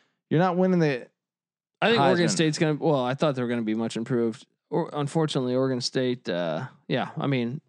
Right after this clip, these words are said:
Speaker 2: OK State's better than Oregon State, so I get your point.
Speaker 1: But then again, those would be huge statistical games for Hubbard.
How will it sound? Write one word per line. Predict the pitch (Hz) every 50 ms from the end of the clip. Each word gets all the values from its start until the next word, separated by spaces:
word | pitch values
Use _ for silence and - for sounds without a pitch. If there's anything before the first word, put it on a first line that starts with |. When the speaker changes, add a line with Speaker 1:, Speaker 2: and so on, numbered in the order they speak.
| _ -
Speaker 2:
OK | - 156 151 - 123
State's | 117 - - 117 110 -
better | - 117 113 113
than | 107 110 104
Oregon | 107 101 101 95
State, | - - 113 98 95 85
so | - 98 87
I | 95 101 104
get | 101 117 - -
your | - -
point. | - - 120 107 104 82 - 127 -
Speaker 1:
But | 175 180 185 175 131 101 110 123
then | 143 156 160
again, | 156 120 120 139 135 117
those | 110 113 113 104
would | 107 101
be | 110 104
huge | - 202 - - - - 170 156 143 123 -
statistical | - - 113 - - 127 120 - - 127 - 117 113 104
games | 95 110 107 104 98 95 -
for | 107 104
Hubbard. | 101 104 101 98 107 101 82